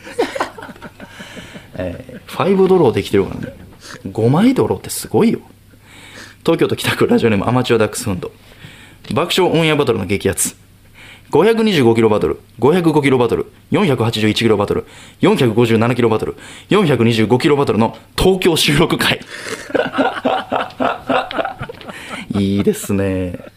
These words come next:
東京収録ってのがいいのよ。強いんよ。え、タイムマシーン三号さんもおるやんみたいなね。四百キロバトル台。マジ？誰が落ちんのって。えー、東京都江戸川区ラジオネーム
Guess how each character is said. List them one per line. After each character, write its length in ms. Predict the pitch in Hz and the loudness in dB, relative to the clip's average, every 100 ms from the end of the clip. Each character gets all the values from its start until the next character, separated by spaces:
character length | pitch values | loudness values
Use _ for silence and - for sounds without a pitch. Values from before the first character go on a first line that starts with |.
| - - - | -18 -14 -6
東 360 | - 151 196 | 2 4 4
京 240 | - 190 180 | 2 0 0
収 200 | - 165 | 2 2
録 120 | 113 | 0
っ 40 | |
て 60 | - | -4
の 80 | 101 | -4
が 100 | 98 | -4
い 80 | 95 | -4
い 40 | |
の 100 | 90 | -8
よ。 120 | - - - - - - | -12 -18 -20 -20 -20 -10
強 500 | - 127 127 120 110 | -4 0 2 2 2
い 40 | |
ん 180 | 107 104 | 0 -2
よ。 100 | 92 - - - - 107 - - - - - - | -4 -8 -18 -20 -20 -20 -20 -20 -20 -20 -16 -6
え、 100 | - | -6
タ 260 | - - 233 | -4 -4 -4
イ 120 | 311 | -4
ム 100 | 330 | -6
マ 160 | 349 | -4
シ 140 | - - | -4 -6
ー 20 | |
ン 40 | |
三 320 | - 120 180 220 | -8 -8 -6 -4
号 120 | 160 | -6
さ 160 | - | -6
ん 100 | 104 | -6
も 100 | 95 | -4
お 40 | 107 | -4
る 80 | 98 | -4
や 100 | - | -4
ん 60 | |
み 60 | 64 | -14
た 80 | - | -12
い 20 | |
な 100 | 98 | -10
ね。 120 | 165 - - - - _ - | -12 -14 -18 -20 -20 _ -8
四 200 | 104 127 | -4 -2
百 220 | 151 - | -4 -6
キ 100 | 151 | -6
ロ 80 | 151 | -4
バ 100 | 151 | -2
ト 120 | 151 | -2
ル 80 | 147 | -2
台。 160 | - - - - | -6 -16 -20 -16
マ 220 | 95 110 | -8 -8
ジ？ 280 | 220 - - - - - - - | -6 -10 -14 -20 -20 -20 -20 -16
誰 220 | - 131 - | -10 -4 -4
が 120 | - | -4
落 80 | - | -6
ち 160 | - | -6
ん 60 | - | -6
の 40 | |
っ 40 | - | -10
て。 160 | - - - - - - - - - | -20 -20 -20 -20 -20 -20 -20 -20 -10
え 400 | 90 87 - - | -8 -8 -14 -18
ー、 80 | - - - - - | -20 -18 -20 -20 -2
東 140 | 139 147 | 0 2
京 100 | 131 | 2
都 80 | 101 | 2
江 60 | |
戸 100 | 101 | 2
川 160 | 98 92 | 0 -2
区 120 | 85 | -4
ラ 120 | 104 | -4
ジ 60 | 98 | -4
オ 60 | |
ネ 80 | 92 | -6
ー 40 | 87 | -8
ム 160 | - | -10